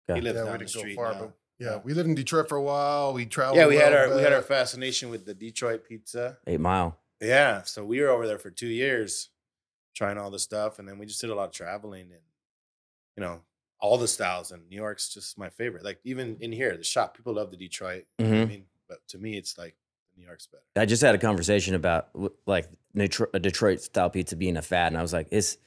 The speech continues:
Speaker 1: your shit ain't a fad.
Speaker 2: It's
Speaker 1: It's,
Speaker 2: not a
Speaker 1: it's,
Speaker 2: fad.
Speaker 1: it ain't going anywhere,"
Speaker 2: No, no,
Speaker 1: you know?
Speaker 2: people love it.
Speaker 1: Yeah.
Speaker 2: People go crazy. People, especially in this area, they've never had it.
Speaker 1: Yeah.
Speaker 3: But I think the
Speaker 2: So
Speaker 3: artist really appreciates the, the New York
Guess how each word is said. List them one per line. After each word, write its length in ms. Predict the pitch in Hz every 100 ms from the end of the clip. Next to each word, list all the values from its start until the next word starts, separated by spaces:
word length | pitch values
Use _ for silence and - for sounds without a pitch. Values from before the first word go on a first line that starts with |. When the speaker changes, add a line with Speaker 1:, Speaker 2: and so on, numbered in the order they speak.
| _ -
Speaker 1:
your 60 |
shit 140 | 107 160
ain't 140 | 135 92
a 40 |
fad. 360 | - 113 98 147
Speaker 2:
It's 80 |
Speaker 1:
It's, 80 | 147
Speaker 2:
not 100 | 165
a 40 | 120
Speaker 1:
it's, 120 | -
Speaker 2:
fad. 220 | 147 127
Speaker 1:
it 20 |
ain't 260 | 127 131 127
going 280 | 120 117 92
anywhere," 200 | 175 190
Speaker 2:
No, 300 | 170 98 85
no, 140 | 120 151
Speaker 1:
you 40 |
know? 80 | 95
Speaker 2:
people 200 | 185 185
love 200 | 190 226
it. 140 | 98 -
Speaker 1:
Yeah. 180 | 92 78
Speaker 2:
People 120 | 170
go 140 | 160
crazy. 300 | - 165 165
People, 400 | 87 - 165 139
especially 440 | 104 98 - - 117
in 40 |
this 160 | 120 -
area, 160 | 104 98
they've 120 | 107
never 160 | 117 110
had 120 | 135
it. 80 | - -
Speaker 1:
Yeah. 220 | 87 65 - -
Speaker 3:
But 100 | 185
I 40 |
think 120 | 214 185
the 80 |
Speaker 2:
So 120 | - 147
Speaker 3:
artist 220 | - -
really 220 | 151 135
appreciates 600 | 120 - 131 120 120 113
the, 220 | - 107 92 _ _ _
the 80 | 110
New 160 | 113
York 320 | 117 120 110